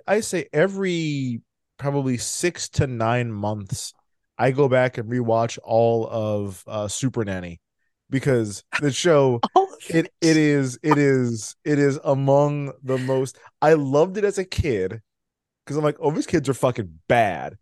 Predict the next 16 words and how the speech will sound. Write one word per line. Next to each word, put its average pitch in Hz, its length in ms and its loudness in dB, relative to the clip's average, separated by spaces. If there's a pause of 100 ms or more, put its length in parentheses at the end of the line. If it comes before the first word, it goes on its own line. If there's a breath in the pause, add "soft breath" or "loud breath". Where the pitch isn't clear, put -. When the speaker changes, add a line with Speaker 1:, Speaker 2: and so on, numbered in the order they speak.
(400)
Speaker 1:
I 277 140 4
watch 175 480 2
it 120 120 -6
and 135 80 -6
I'm 165 100 0
like, 165 220 -6
"Oh, 156 100 -4
these 226 140 -2
are 151 60 0
fucking 120 340 -4
bad 98 320 -4
parents." 165 600 -2 (160)
<laughs> - 120 -20
In 196 140 2
every 208 400 2
episode, - 460 2